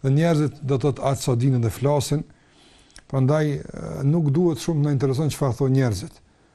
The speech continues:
por duhet na intereson sa jemi ashtu sikur se Allahu xhallahu ala thot. Çdo kush e ka dert diken.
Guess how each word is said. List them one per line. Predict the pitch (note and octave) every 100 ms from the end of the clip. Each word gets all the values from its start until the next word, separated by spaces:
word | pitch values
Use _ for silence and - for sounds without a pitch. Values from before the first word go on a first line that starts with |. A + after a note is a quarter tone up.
| _ _ -
por | B2+
duhet | B2+ D3
na | C#3
intereson | B2 C3 A#2 C3+
sa | C3+ B2+
jemi | C#3+ C#3
ashtu | C3+ A#2
sikur | A2 B2+ B2+
se | C3+
Allahu | A#2+ B2+ A#2+
xhallahu | A#2+ A#2 A2+
ala | G2+
thot. | - G2+ - _ _ _ _ _ _ _ _ _ C3+
Çdo | C3 E3+
kush | F3 E3
e | D#3
ka | - D#3
dert | A#2+ D3 B2
diken. | A2 A2+ A#2+ F2